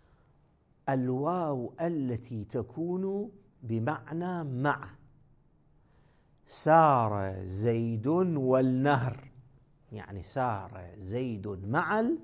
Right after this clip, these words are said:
النهر. الشاعر يقول: "جئتم وهاطلة السماء معاً ورحتم والقمر"، يعني جئتم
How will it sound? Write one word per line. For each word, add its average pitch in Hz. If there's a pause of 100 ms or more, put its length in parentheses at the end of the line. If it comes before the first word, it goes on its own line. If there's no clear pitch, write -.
(880)
النهر. 113 (1900)
الشاعر 104
يقول: 107 (520)
"جئتم 107
وهاطلة 98
السماء 104
معاً 180 (500)
ورحتم 123
والقمر"، 113 (640)
يعني 95
جئتم 101